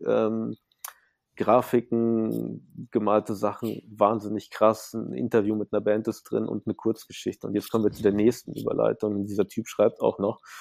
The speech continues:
Kurzgeschichten, die man bei Amazon halt als kleine Bücher kaufen kann zum Thema Science Fiction und Fantasy. Und daneben hat er noch ein Computerspiel programmiert, einfach um seine neue Kollektion zu bewerben. Also das ist wirklich,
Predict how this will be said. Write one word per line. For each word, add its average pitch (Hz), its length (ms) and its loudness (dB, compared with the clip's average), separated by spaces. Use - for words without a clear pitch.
Kurzgeschichten, 104 760 0
die 98 120 -2
man 98 160 0
bei - 100 4
Amazon 107 460 2
halt 101 280 2
als 113 300 -4
kleine 101 300 0
Bücher 101 260 -4
kaufen 101 380 -2
kann 101 260 0
zum - 220 -14
Thema 98 260 0
Science 104 300 -2
Fiction - 580 -8
und 101 380 -4
Fantasy. - 760 -2
Und 139 300 4
daneben 107 440 6
hat 104 100 0
er 104 80 0
noch 95 140 0
ein 95 80 -6
Computerspiel 101 960 0
programmiert, 95 640 -2
einfach 98 400 -4
um 101 440 -8
seine 95 260 0
neue 95 200 0
Kollektion 95 540 -4
zu - 140 -10
bewerben. 95 420 0
Also 98 180 -6
das 107 340 4
ist 113 300 -4
wirklich, 110 380 0